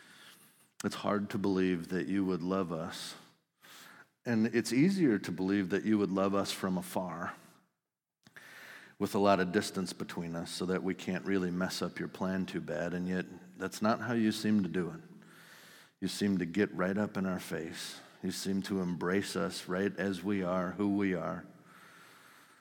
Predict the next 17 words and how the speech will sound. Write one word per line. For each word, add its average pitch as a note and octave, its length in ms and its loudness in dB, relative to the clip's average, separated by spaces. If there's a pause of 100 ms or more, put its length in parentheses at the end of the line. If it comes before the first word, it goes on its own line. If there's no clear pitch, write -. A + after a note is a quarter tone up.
(160)
and F#2 180 2
then F2 360 0 (280)
bid F#2 360 2
that F2+ 140 -4
we F#2 140 -4
come F2+ 320 -4
and E2+ 140 -6
follow E2 300 -4
you. D#2+ 160 -6
And F2 200 -8
so, G2 160 0
Jesus, G2 480 2
we G#2+ 140 6
want G2+ 220 2
to F2+ 180 0
do E2+ 80 -2
that. D#2 260 -8